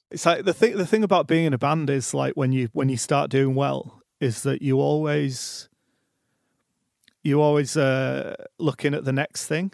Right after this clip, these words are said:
the next, like, level up, the next step. So at the time, it's really hard to appreciate what the, the proper high points are because you, you always think that it's gonna get better. Um, s-,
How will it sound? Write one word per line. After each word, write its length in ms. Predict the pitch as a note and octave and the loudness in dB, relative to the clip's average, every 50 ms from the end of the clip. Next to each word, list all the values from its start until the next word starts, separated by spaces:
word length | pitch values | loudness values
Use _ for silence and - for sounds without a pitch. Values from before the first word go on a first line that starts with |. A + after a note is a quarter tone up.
| _ _ _ _ _ | _ _ _ _ _
the 100 | - C#3 | -8 -6
next, 400 | C3+ C#3+ - - - - - - _ - | -6 -6 -6 -8 -12 -12 -12 -14 _ -6
like, 260 | D#3 C3+ C3 - - - | -4 -4 -4 -4 -6 -4
level 360 | D3 C3 C3 B2 C3 C3+ C3+ | -2 -2 0 0 0 0 0
up, 220 | C#3+ C3+ - - | 0 0 -2 -4
the 180 | - - D#3+ C3+ | -4 -4 -2 0
next 260 | C#3 C#3+ - - - | -2 -2 -2 -4 -6
step. 440 | - - - D3 D#3 D3+ - _ - - - - - - _ | -4 0 0 0 0 0 -4 _ -20 -20 -20 -20 -20 -20 _
So 380 | - - - D3 C#3+ C#3 C3 A#2 - - - _ _ _ _ _ | -6 0 2 4 4 4 2 -2 -8 -16 -20 _ _ _ _ _
at 120 | - F3 - | -6 -4 -4
the 80 | F3+ | -4
time, 300 | - - E3 F3 F#3+ F3 | 2 4 6 6 6 4
it's 160 | D3+ - - | 2 0 2
really 200 | E3+ E3 E3+ E3+ | 2 4 4 4
hard 180 | C#3+ D#3 D#3 D#3 | 4 4 2 2
to 100 | - - | 2 0
appreciate 580 | D3 - - - D#3+ D#3 - - D#3+ C#3+ C#3 C#3+ | -2 0 2 0 0 0 2 0 0 0 0 0
what 180 | C#3+ C#3+ C#3+ C#3+ | -2 -4 -2 -2
the, 180 | C#3+ C3 C3 | -2 -2 -2
the 160 | C#3+ B2+ B2 | -4 -6 -6
proper 300 | - - D3+ C#3+ - D3 | -4 -2 -2 0 0 -2
high 220 | B2+ A#2 C#3 C#3+ D3 | -2 0 0 0 0
points 380 | - - C#3 C3+ C3+ - - | -2 -2 -4 -4 -6 -8 -10
are 160 | - B2+ C3 - | -8 -8 -8 -8
because 560 | C#3+ C3+ - - C3+ C3+ B2 - - - - | -10 -10 -10 -8 -8 -8 -8 -8 -8 -8 -4
you, 420 | C#3+ C3+ C3 C3 B2+ B2 A#2+ A2+ - _ _ _ _ _ _ _ _ _ _ | -2 -2 0 0 0 -2 -4 -6 -10 _ _ _ _ _ _ _ _ _ _
you 140 | - C3+ C#3 | 0 2 2
always 280 | C#3 C3+ C#3 C3+ - | 4 4 2 0 -2
think 180 | - D#3 D3 C#3 | -2 -2 -2 -2
that 60 | - | -2
it's 120 | - - - | -4 -4 -2
gonna 200 | - C#3 C3+ C3+ | 0 0 0 0
get 180 | C#3+ C3+ B2+ | -2 -4 -2
better. 340 | - C3 D3 D#3+ F3 F#3 G3 - _ _ _ _ _ _ _ _ _ _ _ - _ _ _ _ _ _ - | 0 0 0 0 0 -2 -4 -6 _ _ _ _ _ _ _ _ _ _ _ -20 _ _ _ _ _ _ -4
Um, 640 | - C#3 C#3+ C#3 C3+ C3 B2+ C3 C3 C3 C#3 - - _ _ _ _ _ _ _ _ | 0 2 2 4 4 2 2 0 -2 -4 -6 -8 -14 _ _ _ _ _ _ _ _
s-, 280 | - - - - - | -10 -8 -8 -8 -10